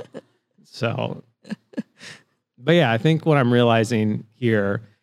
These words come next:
Speaker 2: and getting to this point is, is always challenging 'cause, like, it's an event. We gotta do all this stuff. You know, we're trying to, we're trying to set up as quickly as possible. We also have children here, and we're trying to make sure that they can nap and all this kind of stuff.
Speaker 1: Yeah.
Speaker 2: And it's like,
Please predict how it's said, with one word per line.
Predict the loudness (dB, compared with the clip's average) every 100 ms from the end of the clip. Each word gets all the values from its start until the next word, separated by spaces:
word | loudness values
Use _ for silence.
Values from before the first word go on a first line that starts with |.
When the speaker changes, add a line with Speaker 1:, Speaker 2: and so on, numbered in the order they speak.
| _
Speaker 2:
and | 0 2
getting | 4 4 2
to | 2
this | 2 2 0
point | 0 0 2 0
is, | -4 -4
is | 0
always | 2 2
challenging | 2 0 0 0
'cause, | 0
like, | -2 -2
it's | -4 0
an |
event. | 0 2 0 0 -4 -14 _ _
We | -4
gotta | 0
do | 2
all | 2
this | 2
stuff. | 0 0 0 2 0 -2
You | -2
know, | -2
we're | -4
trying | -4 -2 0
to, | 2 0 -2 -10 -16
we're |
trying | -2 0 0
to |
set | 2 2
up | 2
as | 0
quickly | -2 -2 -2
as | -2
possible. | -2 -2 -2 -2 0 -2 -4 -12 -10
We | -4
also | -2 -2
have | -2
children | 0 2 4 2
here, | 2 2 2
and | 2
we're | 0
trying | -2
to | 0
make | 0
sure | -2
that | -2
they | -4
can | -2 0
nap | 0 0
and | -2
all | -4
this | -6
kind | -6
of |
stuff. | -2 0 0 -4 -6
Speaker 1:
Yeah. | -6 -6 -2
Speaker 2:
And | -2
it's | 0
like, | 0 0